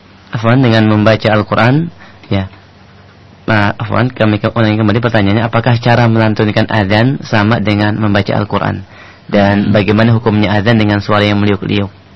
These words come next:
Speaker 2: Nah, <clears throat> eh, sama.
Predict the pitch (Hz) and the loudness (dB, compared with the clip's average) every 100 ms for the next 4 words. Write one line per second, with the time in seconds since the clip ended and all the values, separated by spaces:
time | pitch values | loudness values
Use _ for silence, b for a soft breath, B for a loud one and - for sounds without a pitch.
0 | - - - - 107 98 95 92 90 - | -20 -20 -20 -10 -6 -6 -6 -8 -12 -18
1 | - - - - - - - - - - | -20 -20 -20 -20 -20 -20 -20 -20 -10 -6
2 | 196 123 104 - - - - - - - | -4 -4 -8 -16 -20 -20 -20 -20 -20 -20
3 | B B B B B B - - 113 113 | B B B B B B -18 -8 -6 -4
4 | 113 110 104 107 117 - - - 165 127 | -4 -6 -8 -10 -12 -16 -16 -8 -6 -6